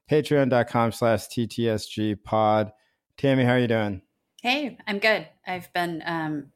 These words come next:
Speaker 2: binging the last season of a show I really love on Netflix called Sex Education. Have you seen it?
Speaker 1: No, what's that?
Speaker 2: <laughs> It's about a sort of mythical, like, very woke high school slash early college in England.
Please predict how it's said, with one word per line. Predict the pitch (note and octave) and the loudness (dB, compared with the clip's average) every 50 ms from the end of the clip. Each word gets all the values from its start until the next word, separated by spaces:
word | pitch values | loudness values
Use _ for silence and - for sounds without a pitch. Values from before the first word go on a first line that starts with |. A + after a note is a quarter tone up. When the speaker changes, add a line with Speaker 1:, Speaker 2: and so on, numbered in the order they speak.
| _ _ _ _ - - F3 | _ _ _ _ -10 -6 -4
Speaker 2:
binging | E3 D#3+ D#3+ D3+ E3 D#3+ D#3+ D#3 C#3+ B2+ C3 _ _ - | -2 -2 -2 -2 -4 -4 -4 -4 -4 -6 -10 _ _ -6
the | D#3+ D3 | -2 0
last | D3 D3 C#3+ C#3+ - - | 0 0 -2 -2 -6 -8
season | D#3 D3 C#3+ C#3+ C#3+ C#3+ C#3 | -8 -8 -8 -6 -8 -6 -6
of | - C#3 C#3+ | -6 -6 -6
a | - C#3+ | -6 -8
show | - - C#3+ C3 | -8 -6 -6 -4
I | B2+ C3+ C3+ | -4 -4 -2
really | C3+ D3 C#3+ C#3+ D3 | -2 -4 -4 -4 -4
love | D3 D3 D3 C#3 D#3 | -4 -4 -4 -4 -4
on | D3 D3+ D#3 | -6 -6 -4
Netflix | D#3 C#3+ - - - E3+ E3+ - - - - - | -6 -8 -8 -10 -12 -14 -14 -14 -16 -20 -20 -14
called | - D#3 C#3+ - | -10 -10 -10 -8
Sex | - - D3+ C#3+ - - | -8 -8 -8 -8 -8 -10
Education. | D3 D3 - C#3+ - - C3 C#3 C#3+ - E3 F3 F3 F3 F3+ _ - | -10 -10 -10 -12 -12 -10 -12 -10 -10 -8 -10 -10 -10 -12 -16 _ -16
Have | F3 F3 F3+ | -14 -12 -12
you | F3+ | -12
seen | F3 F#3 F3+ F3+ F#3+ | -12 -10 -12 -10 -10
it? | G3 G3 - _ _ _ _ - | -12 -14 -16 _ _ _ _ -8
Speaker 1:
No, | A2 G#2+ G2+ G2 | -4 -2 -2 -2
what's | G2+ G2 - - | -2 -4 -6 -6
that? | G2 F#2 F2+ F2+ - - | -4 -4 -4 -6 -6 -8
Speaker 2:
<laughs> | G3+ E3 - - - - - _ - - - - - - - | -8 -8 -10 -12 -20 -20 -20 _ -10 -10 -8 -8 -10 -10 -8
It's | - G3 - | -6 -4 -2
about | A3 A3 A3 G#3 G3+ G3+ | -2 0 2 2 2 2
a | G#3+ G#3+ | 2 0
sort | G#3+ A#3 A3+ A3 | -2 -2 -2 -2
of | G3+ E3 | -2 -4
mythical, | E3 E3+ E3+ E3 - - E3+ E3 - E3+ E3 D#3+ D#3 D#3 D3+ D3 | -4 -6 -6 -6 -6 -8 -10 -8 -4 -2 -2 0 0 0 0 0
like, | D3 C#3 C3+ C3+ C3 C3 - - | 0 -2 -2 -2 -4 -8 -12 -16
very | E3 E3 D#3+ D3 C#3+ C#3 C#3+ C#3+ C#3+ C#3+ | -10 -6 -4 -4 -2 -2 -2 -2 -4 -4
woke | C#3+ C#3 C3 C3 C3+ C3 C3 C3 - - - - _ _ _ _ _ _ _ - | -4 -4 -2 -2 -2 -2 -6 -8 -16 -20 -20 -20 _ _ _ _ _ _ _ -16
high | - - - D3 C#3+ | -8 -4 -4 -4 -4
school | C3 - - - - C#3 C#3+ D3 D3 | -4 -8 -10 -8 -6 -6 -4 -6 -6
slash | D3 - D3+ C3+ C3 C3+ C#3 - - - | -8 -6 -4 -4 -2 -2 -2 -2 -2 -4
early | C#3 C#3 C#3+ C#3+ C#3 C#3 | -4 -6 -6 -6 -6 -8
college | - - C3+ C3 C3 A#2+ B2 A#2 C3 B2+ - | -8 -6 -6 -4 -4 -4 -4 -6 -6 -8 -10
in | - - D3 F#3 E3+ | -12 -10 -10 -10 -10
England. | D3 D#3+ D3 C3+ C3+ D#3 D#3+ F3+ F#3+ G3 G3+ - - - | -8 -8 -8 -6 -6 -8 -8 -8 -10 -12 -14 -16 -20 -20